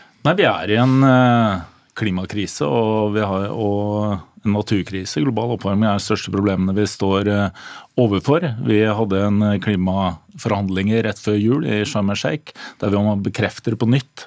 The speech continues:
at vi må nå målet på å holde den globale oppvarmingen under en og en halv grad. Da må utslippene ned, og de må ned fort. Vi må ha en klimanøytral verden i tjue femti. Eh, og da er det uforståelse at regjeringen fortsetter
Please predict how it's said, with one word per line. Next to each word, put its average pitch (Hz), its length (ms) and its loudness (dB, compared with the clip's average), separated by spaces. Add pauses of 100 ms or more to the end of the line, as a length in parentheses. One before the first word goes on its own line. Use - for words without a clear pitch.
at 117 140 -6
vi 101 160 0
må 101 480 2
nå 104 240 2
målet 95 400 -2
på 98 160 0
å 95 160 0
holde 101 240 0
den 98 80 0
globale 95 400 0
oppvarmingen 101 540 -2
under 101 140 0
en 98 160 -2
og 98 60 -2
en 101 60 -2
halv 98 260 -2 (440)
grad. 151 320 0 (340)
Da 101 80 2
må 107 280 4
utslippene 113 920 2
ned, 120 580 2
og - 140 -4
de 107 80 2
må 107 180 2
ned 104 320 0 (140)
fort. - 400 -4 (100)
Vi 104 80 0
må 101 120 2
ha - 60 0
en - 40 0
klimanøytral 113 880 0
verden 104 380 -2
i 110 300 -2
tjue 98 480 -2 (600)
femti. 123 400 -2 (420)
Eh, 110 200 2
og - 180 -2
da 104 80 2 (140)
er 85 80 -2
det 98 100 -4
uforståelse 98 600 -6
at 95 100 -4
regjeringen 92 480 0
fortsetter - 840 -2